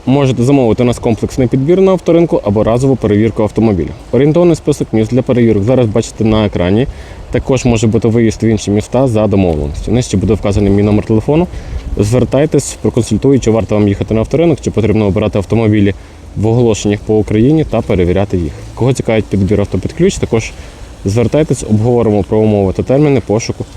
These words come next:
вашого автомобіля. Просимо підтримати наш канал вподобайками чи коментарями, підписуйтесь, активовуйте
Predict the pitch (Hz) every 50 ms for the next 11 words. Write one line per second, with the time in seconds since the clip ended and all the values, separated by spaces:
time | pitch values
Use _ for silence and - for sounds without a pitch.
0 | - - - - - - - - - - - - 98 101 107 113 - - 104 82
1 | - - 107 104 - - 101 95 87 78 73 - - - - - - - - -
2 | - - - - - - - - - - - - 120 113 - 123 107 98 - 113
3 | - 120 117 113 101 - 110 110 - - 110 113 107 98 - - - 107 110 101
4 | 95 87 - 101 95 92 - - - - 127 127 - - 143 156 160 165 156 143
5 | - - 92 - - 127 147 - 160 143 - 139 - - 101 - - 117 117 113
6 | 107 101 98 - 104 98